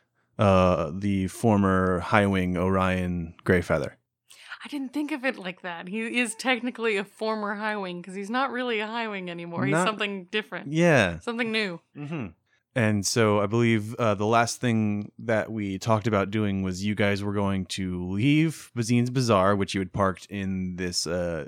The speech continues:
Speaker 1: safe zone,
Speaker 2: Mm-hmm.
Speaker 1: so to speak. And you were going to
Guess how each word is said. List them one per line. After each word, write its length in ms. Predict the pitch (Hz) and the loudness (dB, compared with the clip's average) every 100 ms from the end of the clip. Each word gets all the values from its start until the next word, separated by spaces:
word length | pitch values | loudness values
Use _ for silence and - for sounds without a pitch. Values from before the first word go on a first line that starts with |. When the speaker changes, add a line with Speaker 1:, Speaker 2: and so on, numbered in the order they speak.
| - | -10
Speaker 1:
safe 320 | - 123 98 | -2 2 2
zone, 400 | 98 87 85 95 - | 2 -4 -6 -8 -14
Speaker 2:
Mm-hmm. 180 | - 104 | -18 -8
Speaker 1:
so 120 | 98 87 | -4 -4
to 80 | |
speak. 400 | 87 - 87 - _ _ _ _ _ _ _ _ _ _ _ _ - | -4 -4 -4 -4 _ _ _ _ _ _ _ _ _ _ _ _ -4
And 360 | 107 95 95 95 | 0 2 0 0
you 80 | |
were 100 | 98 | -2
going 420 | 104 104 101 101 95 | 0 2 2 -2 -4
to 720 | - 104 98 98 98 101 | -4 0 0 0 -2 -6